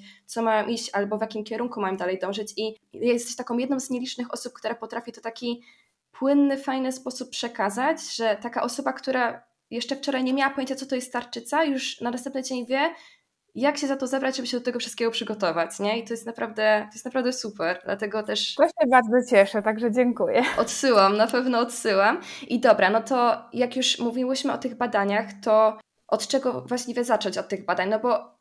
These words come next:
Speaker 1: coś musi się dziać w naszym organizmie, żebyśmy w ogóle pokierowali się na te
Speaker 2: Mhm.
Speaker 1: badania. Czyli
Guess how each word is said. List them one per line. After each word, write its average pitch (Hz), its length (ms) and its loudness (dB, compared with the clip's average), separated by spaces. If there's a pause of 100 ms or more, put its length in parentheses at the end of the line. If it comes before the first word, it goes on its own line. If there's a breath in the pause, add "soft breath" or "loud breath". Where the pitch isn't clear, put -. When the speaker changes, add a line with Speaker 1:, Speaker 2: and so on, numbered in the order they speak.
(100)
Speaker 1:
coś 294 320 2
musi 269 200 -4
się 240 100 -6
dziać 262 140 -2
w 262 40 -12
naszym 254 260 -4
organizmie, 240 460 -2
żebyśmy 240 360 -8
w 214 60 -12
ogóle 226 460 -2 (180)
pokierowali 233 480 0
się 214 80 -8
na 185 80 -2
te 208 120 -4
Speaker 2:
Mhm. 175 40 -6
Speaker 1:
badania. 185 340 0
Czyli 240 600 -4